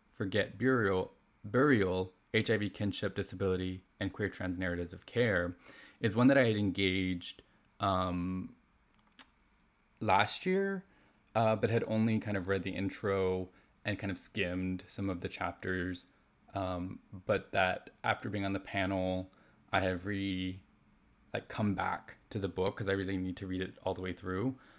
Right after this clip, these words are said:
Um, when we were presenting this past weekend at A S A, Marty was not reading from, uh, their first book, but on some new material, but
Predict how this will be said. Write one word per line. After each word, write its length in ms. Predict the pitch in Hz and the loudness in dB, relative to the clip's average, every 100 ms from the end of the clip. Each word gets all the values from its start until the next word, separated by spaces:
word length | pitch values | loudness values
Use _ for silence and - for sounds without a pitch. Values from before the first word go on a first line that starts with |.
| _ - | _ 0
Um, 460 | 98 92 90 87 - _ _ _ _ _ _ _ - 104 - - - | 2 2 0 -4 -8 _ _ _ _ _ _ _ -12 -12 -14 -12 -2
when 220 | 120 110 | 2 2
we 80 | 110 | 2
were 200 | 110 101 | -2 -6
presenting 480 | - 101 92 98 | -6 -4 -2 -2
this 120 | 92 - | -2 -4
past 280 | 95 87 98 | -6 -4 -6
weekend 560 | 90 92 92 92 90 - _ _ _ - | -4 -2 0 -2 -4 -10 _ _ _ -4
at 100 | 98 | 2
A 80 | 98 | 2
S 180 | - 95 | 2 2
A, 420 | 92 92 90 85 - | 2 2 -2 -6 -6
Marty 240 | 101 98 92 | 0 2 2
was 140 | 90 | 0
not 200 | 92 92 | 0 0
reading 300 | 98 90 87 | -2 -2 -4
from, 420 | - 92 87 90 - _ _ _ _ _ - | -2 -4 -2 -4 -8 _ _ _ _ _ -6
uh, 260 | 50 52 - - _ _ _ _ _ _ - | -4 -4 -8 -16 _ _ _ _ _ _ -4
their 140 | 107 | -2
first 380 | 98 101 95 - | 0 -2 -2 -2
book, 360 | 95 92 - - _ _ - - - | 0 0 0 -8 _ _ -18 -18 -10
but 180 | 117 - 117 | -10 -4 -2
on 120 | 104 | -2
some 160 | 101 | 0
new 100 | 101 | 0
material, 600 | 104 - - 92 92 87 - | 0 -2 -4 -2 -2 -2 -2
but 400 | 92 92 90 | 2 2 0